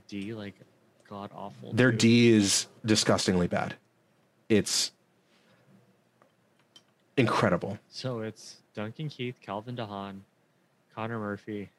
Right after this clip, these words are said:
Speaker 1: Nikita Zadorov,
Speaker 2: What? Wait.
Speaker 1: Adam Boqvist, and, uh, random on an E L C.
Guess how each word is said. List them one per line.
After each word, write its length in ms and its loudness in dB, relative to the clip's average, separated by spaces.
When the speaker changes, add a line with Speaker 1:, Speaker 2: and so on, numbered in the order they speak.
Speaker 1:
Nikita 360 -10
Zadorov, 760 -8
Speaker 2:
What? 200 0
Wait. 140 2
Speaker 1:
Adam 360 -4
Boqvist, 800 -8
and, 420 -10
uh, 260 -4
random 400 -4
on 140 -4
an 100 -8
E 100 -8
L 120 -8
C. 300 -8